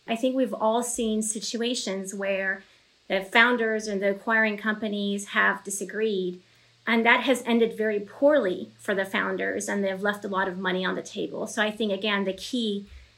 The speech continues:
is really vision alignment with the acquiring company.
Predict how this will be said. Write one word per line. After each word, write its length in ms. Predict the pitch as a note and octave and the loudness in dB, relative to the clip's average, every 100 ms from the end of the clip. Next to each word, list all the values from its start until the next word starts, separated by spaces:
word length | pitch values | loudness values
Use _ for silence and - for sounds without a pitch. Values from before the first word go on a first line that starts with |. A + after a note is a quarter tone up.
| _ | _
is 460 | A3 G3 F#3+ G3 - | 2 2 0 -8 -12
really 340 | G3+ G3+ G3 | -6 -4 -4
vision 480 | G3 F#3 G#3 G3+ G#3 | -4 -2 -2 -2 -4
alignment 920 | A2 G3+ G3+ F#3+ F#3+ F#3 F3+ F3+ - | -2 -4 0 0 0 -2 -2 -4 -4
with 180 | G3 G3 | -6 -4
the 80 | F#3+ | -4
acquiring 540 | F3+ - F#3+ F3+ F3 - | -6 -6 -4 -2 -4 -8
company. 540 | - - C#3+ B2 | -10 -6 -6 -6